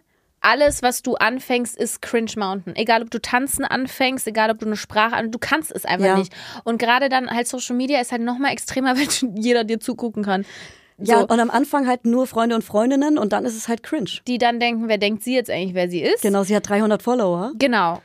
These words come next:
Speaker 1: Und, ähm, das Gute war, dass ich eben nicht so viele hatte. Das,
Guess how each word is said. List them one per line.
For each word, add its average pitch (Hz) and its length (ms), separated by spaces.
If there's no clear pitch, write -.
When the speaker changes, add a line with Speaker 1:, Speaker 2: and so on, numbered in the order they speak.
Speaker 1:
Und, 220 380
ähm, 214 400
das 220 180
Gute 285 320
war, 226 100
dass 226 220
ich - 140
eben 220 180
nicht 277 160
so - 80
viele 302 260
hatte. 320 140
Das, 262 180